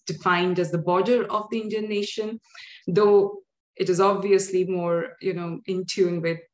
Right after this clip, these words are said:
geographically, geologically, with the Southeast Asian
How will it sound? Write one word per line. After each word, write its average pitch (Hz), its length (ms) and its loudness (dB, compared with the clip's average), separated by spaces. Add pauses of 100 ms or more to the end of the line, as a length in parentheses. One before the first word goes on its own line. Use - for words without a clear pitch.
(160)
geographically, 170 720 -2
geologically, 165 800 -2 (640)
with 196 100 -4
the 190 60 0
Southeast 190 420 -2
Asian 196 500 0